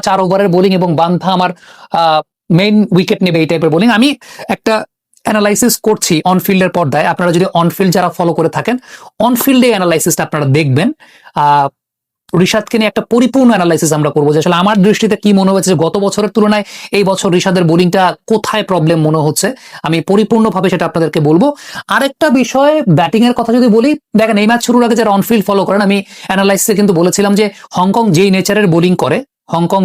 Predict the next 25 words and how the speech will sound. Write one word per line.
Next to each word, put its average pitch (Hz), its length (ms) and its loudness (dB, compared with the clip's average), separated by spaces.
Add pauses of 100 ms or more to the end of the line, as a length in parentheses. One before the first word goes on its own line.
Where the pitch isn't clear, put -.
যেই 175 160 2
নেচারের 185 340 0
বোলিং 170 180 2 (100)
করে, 170 120 0 (100)
সেই 175 220 0
নেচারের 175 360 0 (360)
বোলিংয়ে 180 360 2 (100)
কিন্তু 170 160 -2 (140)
ultimately 185 460 0 (480)
হার্ড 190 280 0
হ্যান্ডে 214 280 2
ব্যাটিং 185 240 0
করা 196 160 0
ব্যাটসম্যানের 185 400 -2
সফল 165 240 -4
হওয়ার 165 200 -2
সম্ভাবনা 156 340 -2 (100)
বেশি। 170 200 -2 (600)
আহ, 151 140 0 (120)
কারণ 185 160 0 (180)
তাদের 180 200 0
বলের 175 220 0
পেস 180 160 0 (100)
খুব 180 100 -4 (120)
কম, 170 120 0